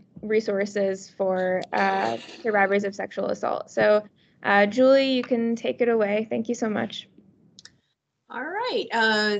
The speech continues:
Speaker 2: thank you for having me this evening, and thank you all for participating in this organization. Um, it really, it really says a,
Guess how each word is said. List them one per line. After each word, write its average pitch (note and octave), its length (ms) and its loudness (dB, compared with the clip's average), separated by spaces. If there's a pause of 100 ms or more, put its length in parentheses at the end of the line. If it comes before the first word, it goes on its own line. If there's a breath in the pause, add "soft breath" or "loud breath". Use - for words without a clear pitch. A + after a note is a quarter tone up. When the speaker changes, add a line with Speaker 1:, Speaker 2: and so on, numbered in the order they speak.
Speaker 2:
thank A3+ 240 0
you B3+ 80 -4
for A#3+ 160 4
having G#3+ 320 0
me G3+ 160 -2
this G#3 200 -2
evening, G#3 460 -2
and G3 540 -2
thank B3 260 4
you A#3 160 2
all G#3 280 4
for G3 880 4
participating A#3 680 0
in A3 240 0
this A3 240 0
organization. G#3 1000 0 (420 loud breath)
Um, E3+ 460 4
it E3+ 160 2
really, G3+ 480 4
it F3+ 100 -4
really F#3+ 200 2
says F3+ 280 0
a, E3 180 6